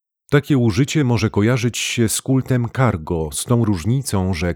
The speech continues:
cargo odnosi się do dóbr materialnych, a samolot Hasiora dostarcza przesyłki metafizyczne. Właściwie to czerpię z religii tak jak z kultury i tradycji.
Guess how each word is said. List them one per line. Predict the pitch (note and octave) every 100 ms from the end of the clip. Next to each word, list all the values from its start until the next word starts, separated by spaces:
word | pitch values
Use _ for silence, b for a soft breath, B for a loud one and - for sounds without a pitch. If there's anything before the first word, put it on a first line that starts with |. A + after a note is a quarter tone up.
| -
cargo | A2 G#2+ B2 B2+
odnosi | G#2+ G#2+ - A2
się | - A2
do | F#2+ G2
dóbr | F2+ G2 G2+
materialnych, | G2 F#2+ G2+ F#2+ A#2 A2 C#2+ B1 - - -
a | A2 G#2+
samolot | A2 A#2 B2 C#3+ C3+
Hasiora | A2 - C3+ C3 D2+ B1+ B B G2
dostarcza | G#2 G2+ - A#2 - A2+
przesyłki | - C#3 C3 G2 D#2+ - G2+
metafizyczne. | G#2+ E2 D#2+ - G#2+ F#2+ G#2+ - E2+ D2 C2+ _ _ _ _ _ _ _ _ _ _ _ -
Właściwie | F2 A2+ - D#3 C#3 D3+ D3
to | - B2
czerpię | A#2+ A#2 G2+ A#2+
z | G#2+
religii | G#2+ A2 G2+ F#2+ A#2+ A#2
tak | G#2+ F2+
jak | G#2 -
z | -
kultury | B2+ A2+ G2+ F#2+
i | F#2
tradycji. | E2 A2 G#2 B2+ - E2+ C#2+